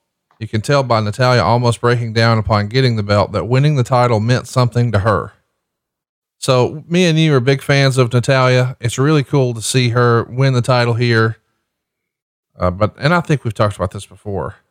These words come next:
I hated this co-champion shit with Michelle McCool and Layla. It's not like it's their fault. It's creative. But seeing Natalya win the title,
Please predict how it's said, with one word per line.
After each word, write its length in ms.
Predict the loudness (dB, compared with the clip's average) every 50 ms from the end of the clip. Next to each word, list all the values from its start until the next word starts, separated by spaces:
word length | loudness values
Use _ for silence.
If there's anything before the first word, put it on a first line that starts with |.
| _ _ _ -4
I 60 | 0
hated 360 | 2 2 2 2 2 0 0
this 160 | 0 -4 -4 -4
co-champion 800 | -2 0 0 0 0 0 0 2 2 2 2 0 -6 -12 -10
shit 360 | -8 -4 0 0 0 0 -2 -4
with 200 | -12 -14 -12 -12
Michelle 300 | -12 -4 0 0 2 2
McCool 440 | 0 -2 0 2 2 2 2 2 -2
and 100 | -2 0
Layla. 420 | 0 0 0 0 -4 -6 -8 -8
It's 120 | -10 -4
not 120 | -2 0 0
like 180 | 0 -2 -2
it's 140 | -4 -6 -2
their 160 | 0 0 0
fault. 340 | 0 0 0 0 0 0 -2 -4
It's 120 | -6 -8 -8
creative. 640 | -4 -2 0 0 2 2 0 0 -2 -6 -8 -12 _ _ _ _ _ _ _ _ _ _ _ _ _ _ _ _ _ _
But 140 | -4 -4 -2
seeing 240 | 0 -2 0 0 0
Natalya 640 | -2 0 0 0 2 2 2 2 2 0 0 -2 -8 _ _ _ _ _
win 200 | -2 -2 -2 0
the 80 | 0
title, 500 | 0 2 2 2 4 2 2 0 -2 -4